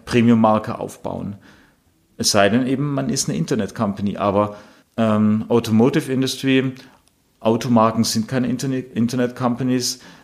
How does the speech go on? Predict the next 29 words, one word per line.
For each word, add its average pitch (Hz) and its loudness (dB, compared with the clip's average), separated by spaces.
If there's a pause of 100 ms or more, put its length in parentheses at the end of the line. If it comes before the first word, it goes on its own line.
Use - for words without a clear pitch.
Äh, 107 2
Internet-Companies 131 0
sind 104 0
Fast-Tech-Companies. 131 -2 (220)
Die - -10
können 139 2
diese 120 0
Cycles 113 0
of 107 -4
Technology 110 0
fahren, 104 0
weil 117 4
sie 117 0
eben 117 2 (920)
nur 131 2
um 135 2
Software 123 0
sich 139 -6
drehen 131 -2 (300)
und 117 2
die 113 0
Hardware 117 2
bei 120 4
denen 120 2
eigentlich 113 0
nur 120 4
ein 113 0
Verpackungsmaterial 117 -2
ist. - -8